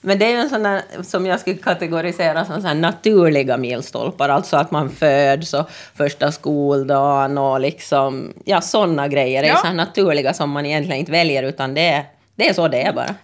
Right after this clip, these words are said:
Speaker 2: Första skolan, tror du det var en, var det en positiv för dig?
Speaker 1: Nej.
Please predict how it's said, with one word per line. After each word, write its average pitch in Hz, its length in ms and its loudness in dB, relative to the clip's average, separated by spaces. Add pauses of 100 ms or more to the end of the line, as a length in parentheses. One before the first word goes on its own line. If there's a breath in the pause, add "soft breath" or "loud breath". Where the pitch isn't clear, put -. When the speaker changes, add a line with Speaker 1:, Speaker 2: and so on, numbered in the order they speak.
Speaker 2:
Första 247 220 -8
skolan, 208 520 -6
tror 208 200 -10
du 196 80 -12
det 196 80 -6
var 190 180 -8
en, 180 600 -10
var 196 100 -6
det 214 80 -6
en 220 100 -8
positiv 247 440 -14
för 262 120 -16
dig? 285 220 -14
Speaker 1:
Nej. 139 420 -4